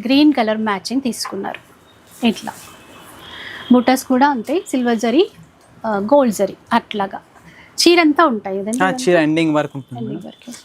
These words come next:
Speaker 2: ఇందాక మనం కంచిలో ఎలా చూసాం ఎండింగ్ వరకు
Speaker 1: సేమ్
Speaker 2: బుట్ట,
Speaker 1: అట్లాగే.
Speaker 2: సేమ్ అలాగనే ఎండింగ్ వరకు ఉంటుంది.
Speaker 1: ఓకే.
Speaker 2: మన చెక్స్ కూడా ఎండింగ్ వరకు ఉంటుంది.
Speaker 1: మ్మ్. ఇలా చూడండి,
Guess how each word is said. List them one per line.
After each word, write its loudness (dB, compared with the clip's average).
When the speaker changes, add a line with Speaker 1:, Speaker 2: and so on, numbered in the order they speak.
Speaker 2:
ఇందాక 4
మనం 2
కంచిలో -2
ఎలా 0
చూసాం -4
ఎండింగ్ -2
వరకు -6
Speaker 1:
సేమ్ -4
Speaker 2:
బుట్ట, -4
Speaker 1:
అట్లాగే. -10
Speaker 2:
సేమ్ 2
అలాగనే 0
ఎండింగ్ 0
వరకు -4
ఉంటుంది. -12
Speaker 1:
ఓకే. -12
Speaker 2:
మన 2
చెక్స్ -2
కూడా 2
ఎండింగ్ -2
వరకు -6
ఉంటుంది. -6
Speaker 1:
మ్మ్. -2
ఇలా 2
చూడండి, -8